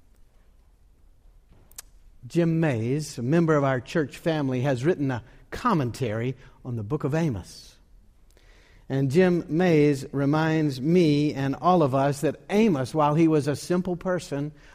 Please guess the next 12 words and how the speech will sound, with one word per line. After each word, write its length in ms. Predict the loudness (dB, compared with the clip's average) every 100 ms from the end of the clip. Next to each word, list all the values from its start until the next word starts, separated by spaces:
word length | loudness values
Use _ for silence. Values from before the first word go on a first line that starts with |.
| -8
a 80 |
shepherd, 720 | -8 -4 0 0 -2 -6 -6 -12 -20 -20 -20 _ _ _ _ -20 -20 -14
he 220 | -4 -2
was 520 | 0 0 0 0 -4 -10
apparently 800 | -12 -6 -2 -2 -2 -4 -4 -6 -10 -6
gifted, 640 | 2 2 2 0 -2 -2 -4 -20 -12
according 360 | -4 2 2 2
to 100 | 0
Doctor 340 | -2 -2 -2
Mays, 420 | 0 2 2 2 -2 -6 0
in 140 | 2
the 120 | 2